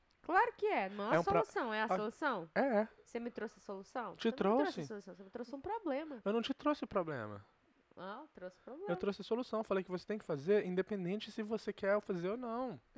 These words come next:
Speaker 1: Sim, então, é um problema, eu tenho que fazer.
Speaker 2: Então.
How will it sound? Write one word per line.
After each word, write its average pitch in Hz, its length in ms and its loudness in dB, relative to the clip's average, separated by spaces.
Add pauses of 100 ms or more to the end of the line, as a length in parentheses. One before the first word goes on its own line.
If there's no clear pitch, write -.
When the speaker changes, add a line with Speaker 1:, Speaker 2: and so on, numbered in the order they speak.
(140)
Speaker 1:
Sim, 302 160 -16 (300)
então, 240 380 -14
é - 40 -14
um 202 100 -14
problema, 381 500 -8
eu 330 80 -8
tenho 185 180 -8
que 151 60 -20
fazer. 349 420 -6 (420)
Speaker 2:
Então. 180 460 -4